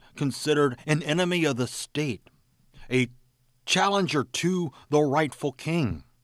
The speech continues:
even though God had gotten rid of and abandoned Saul to his own devices and anointed David to be the king.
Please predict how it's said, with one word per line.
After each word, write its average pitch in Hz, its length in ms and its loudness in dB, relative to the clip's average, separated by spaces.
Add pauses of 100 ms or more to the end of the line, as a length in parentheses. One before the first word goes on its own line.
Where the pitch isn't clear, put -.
even 123 300 0
though 123 340 2 (520)
God 143 380 4
had 123 480 -4 (460)
gotten 117 320 0
rid 143 300 2
of 104 420 -2 (180)
and 120 220 0
abandoned 120 640 0
Saul 117 580 -4 (140)
to 135 120 0
his 110 100 4
own 110 120 0
devices 90 600 -6 (200)
and 117 140 2
anointed 120 640 0 (180)
David 123 480 0
to 101 80 -8
be 92 120 -6
the 87 100 -8
king. 78 460 -8